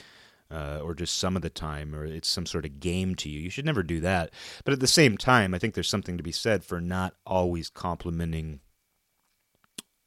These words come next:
people. And I mean, I think that's a great way of gauging your friendships, your true friendships, where I don't feel the need to constantly encourage my real friends. I can tell when they need it.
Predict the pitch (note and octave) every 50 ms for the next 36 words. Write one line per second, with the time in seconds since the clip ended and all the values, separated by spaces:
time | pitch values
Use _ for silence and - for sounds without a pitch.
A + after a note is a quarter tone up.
0 | _ _ _ - _ _ - - C3+ C3 A#2 - F#2 F2 F2 G2 A2+ B2 B2+ B2+
1 | D3+ C#3 D3 C3+ - C3 G2+ F#2+ A2+ A2+ A2+ A2 A2 A2 G#2 F#2+ D#2+ D2 - G2
2 | F#2 G2 F#2 F#2+ G2 F#2 F2 E2 D#2 D2 - - - F#2 F#2+ G2 F#2+ - - F2+
3 | - - G2 G2 - - - - B2+ B2 A#2+ A2+ - - E2+ D#2+ D#2+ D#2+ - -
4 | D#2 D2+ - - - - - _ - - - - - - - - _ _ _ _
5 | _ _ _ _ _ _ _ - F2+ F#2+ G2+ G2 G2 G2 F#2+ F#2 F2 F2 F2+ E2+
6 | - - _ _ _ _ _ _ _ _ _ _ _ _ _ _ _ _ _ _
7 | _ _ - - - - D3+ F3 F3 D3+ - G#3+ G#3+ F3+ C3+ A#2 G#2 G2+ G#2 A2
8 | A2+ B2 B2+ A#2 F#2+ - G2 F2 - - - - G#2+ G#2+ G#2+ - - - A2 G2
9 | F2 F#2 F#2+ F2+ E2 D#2+ E2 - - - - - G#2 G2 F#2+ F#2+ F#2 E2 E2 E2
10 | F2 F2 F2 E2 D#2 D#2+ F2+ F#2+ F#2 E2 D2 - - - - F2+ F#2 F2 D2+ C2+
11 | D2+ F#2+ G#2+ - F#3+ F#3 - - G3 F3+ E3+ C#3+ B2+ A2+ A2 G2 F2+ F2+ F#2 F#2
12 | G2 G#2 F#2+ E2 E2 F#2+ - _ -